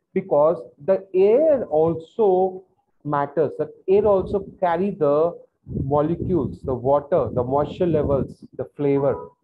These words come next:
That also impact might be there on the beer. That is the reason we always try to store on the, and why the maintain a temperature at thirteen to fifteen here? Because in underground also the heat come from the ground.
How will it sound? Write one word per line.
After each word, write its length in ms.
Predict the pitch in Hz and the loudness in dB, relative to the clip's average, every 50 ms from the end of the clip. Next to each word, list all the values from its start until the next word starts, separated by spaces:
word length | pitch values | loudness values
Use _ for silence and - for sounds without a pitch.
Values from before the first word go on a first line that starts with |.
| _ - - - - - - - | _ -16 -12 -6 -6 -4 0 0
That 180 | 160 165 - | 0 2 2
also 240 | 165 170 165 - 190 | 0 0 0 -2 -4
impact 540 | - 156 151 147 143 143 - 160 160 - - | -4 -4 -4 -4 -4 -4 -4 -4 -6 -4 -6
might 260 | 143 131 127 127 - | -6 -6 -6 -6 -4
be 80 | 151 147 | -6 -6
there 320 | 143 131 127 135 135 135 | -2 0 0 0 0 0
on 140 | 127 123 120 | -4 -4 -4
the 80 | 120 | -6
beer. 240 | - - 107 104 98 - - | -8 -8 -12 -14 -12 -4 -4
That 120 | 139 147 | -2 -2
is 120 | 175 190 180 | 0 -2 -2
the 80 | 160 | -4
reason 360 | 131 135 135 127 139 151 151 | -4 -6 -8 -6 -6 -6 -6
we 120 | 139 135 - - | -6 -10 -6 -4
always 380 | 110 117 127 127 120 113 - - | -2 -2 -2 -2 -2 -4 -4 -6
try 140 | - 123 117 | -4 -4 -4
to 180 | 113 - - - | -4 -6 -16 -18
store 400 | - - 143 139 135 131 127 127 | -14 -6 -4 -4 -2 -2 -2 -4
on 160 | 120 117 120 | -4 -4 -4
the, 180 | - 185 240 311 - _ _ _ _ - - - _ _ _ - | -2 0 0 0 -2 _ _ _ _ -18 -18 -18 _ _ _ -6
and 120 | 196 202 | -6 -2
why 180 | 190 233 277 339 | 0 0 0 2
the 100 | 330 302 | 0 0
maintain 560 | 214 180 170 175 180 185 - 214 214 208 202 | 0 2 2 2 2 0 0 0 0 2 2
a 120 | 196 190 - | 0 -2 0
temperature 560 | - 175 170 - - 190 185 180 185 190 185 190 | -2 -4 -2 0 0 0 0 0 -2 -2 -2 -2
at 100 | 190 - | 0 -2
thirteen 260 | 175 165 185 190 190 | -4 -4 -2 -4 -4
to 120 | 190 190 - | -4 -4 -4
fifteen 400 | 190 190 - - 220 220 208 180 | -6 -6 -6 -4 -4 -2 0 0
here? 240 | 180 170 135 107 101 - - - - - - - - _ - - _ - | 0 0 0 -2 -4 -6 -10 -8 -8 -8 -8 -10 -12 _ -20 -20 _ -4
Because 500 | 165 202 196 202 180 151 151 160 160 - - - | -4 -4 -2 2 4 4 4 4 2 -2 -2 -2
in 140 | 185 185 | -2 0
underground 540 | - 175 185 180 214 226 214 233 226 220 208 | 0 0 0 2 2 2 4 4 2 4 4
also 380 | 190 160 156 151 - 180 175 175 | 4 2 2 2 0 -2 -2 0
the 140 | 175 170 165 - | 0 0 -2 0
heat 200 | 214 226 226 - - | -2 -4 -4 -2 -2
come 200 | 196 185 180 175 | -2 -2 -2 0
from 200 | - 190 185 180 | -2 -2 0 0
the 60 | 190 | -2
ground. 500 | 151 123 123 127 127 131 131 131 - - | -2 0 0 2 2 2 0 -2 -6 -10